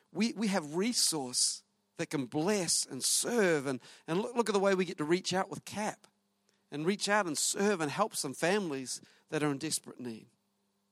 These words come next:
How do we make sure that money is n-, not our treasure and that it can become a tool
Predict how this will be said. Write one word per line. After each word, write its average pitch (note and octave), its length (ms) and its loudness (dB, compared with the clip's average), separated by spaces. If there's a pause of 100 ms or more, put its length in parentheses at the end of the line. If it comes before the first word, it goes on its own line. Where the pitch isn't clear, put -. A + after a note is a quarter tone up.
(1300)
How F3 120 4
do F#3+ 60 4
we F#3+ 100 4
make E3 180 2
sure E3 380 0
that C3 220 -4
money D3+ 320 0
is C3 240 0
n-, C3+ 120 -8 (200)
not D#3 240 2
our B2+ 140 -2
treasure A#2+ 360 -8
and B2 140 -8
that A#2+ 80 -8
it B2+ 100 -10
can B2 140 -10
become C3 280 -8
a A#2+ 40 -10
tool C3 440 -4